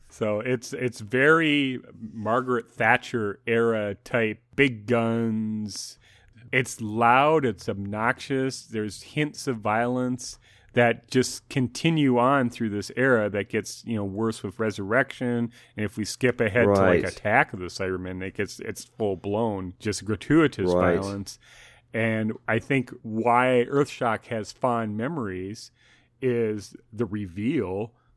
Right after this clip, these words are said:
Speaker 1: and the combination of Adric's death. I mean, if you look at the actual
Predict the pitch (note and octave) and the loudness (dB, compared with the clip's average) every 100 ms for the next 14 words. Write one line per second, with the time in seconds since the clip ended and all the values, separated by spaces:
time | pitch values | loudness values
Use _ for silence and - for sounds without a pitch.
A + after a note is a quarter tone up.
0 | _ _ - G#2 A2 A2+ A2 G#2+ - A#2 | _ _ -12 -8 -6 -6 -6 -8 -6 -4
1 | A#2 A2+ A2 - G2+ - G#2 A2+ A2 G2+ | -4 -4 -6 -8 -10 -6 -4 -4 -4 -6
2 | - F#2 A#2 D3 F#2+ A#2 A2+ A2+ A#2+ A#2 | -8 -6 -2 -2 -4 -4 -4 -4 -4 -2
3 | A#2 B2+ B2 - G#2 G2+ - G#2 | -2 -2 -4 -4 -6 -6 -6 -8